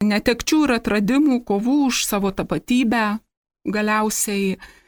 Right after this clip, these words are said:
religinę ir tautinę, nuosmukių ir vėl pakilimų ir taip toliau, kaip ir kiekvienos tautos istorijoje. Bet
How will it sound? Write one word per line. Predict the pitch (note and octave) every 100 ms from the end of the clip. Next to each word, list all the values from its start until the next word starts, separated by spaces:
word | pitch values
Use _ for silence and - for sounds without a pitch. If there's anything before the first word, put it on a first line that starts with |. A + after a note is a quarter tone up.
| -
religinę | E3 F3+ A3 A3+ C4 A3+ F3+
ir |
tautinę, | - F3 - B3 B3 A3 A3+ _ _ - -
nuosmukių | A3 C#4+ D4 B3+ A#3+ F#3+
ir | F#3
vėl | A3+ B3+
pakilimų | A#3+ B3 A#3+ B3+ C4
ir | D4
taip | C#4+
toliau, | C#4 A#3 - _ _ _ _
kaip | - B3
ir | B3+
kiekvienos | B3 B3 B3 A3 -
tautos | - - -
istorijoje. | - - A#2 G#2 - -
Bet | F#3 G3 G3 - _